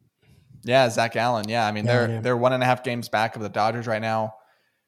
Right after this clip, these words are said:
Speaker 1: Rangers are twenty and thirteen. They've got a two-game lead over the Angels.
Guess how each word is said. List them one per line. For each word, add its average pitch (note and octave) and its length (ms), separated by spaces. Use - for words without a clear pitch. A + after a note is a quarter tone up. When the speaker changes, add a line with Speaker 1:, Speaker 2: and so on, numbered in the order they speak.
Speaker 1:
Rangers C#3 320
are A#2 40
twenty C3+ 360
and C3 100
thirteen. C3 640
They've A#2+ 140
got A#2+ 120
a A2 40
two-game C3+ 420
lead B2+ 180
over A#2 320
the - 200
Angels. C3 600